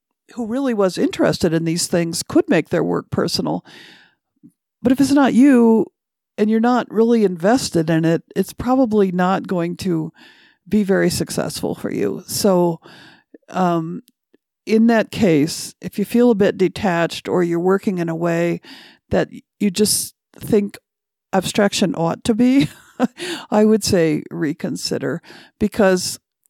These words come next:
experience-based art, you know, personal art, autobiographical art,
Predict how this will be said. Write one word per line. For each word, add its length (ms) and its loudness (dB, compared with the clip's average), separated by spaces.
experience-based 1400 0
art, 340 -2
you 120 -14
know, 220 -8
personal 460 -2
art, 280 -2
autobiographical 880 -2
art, 320 -6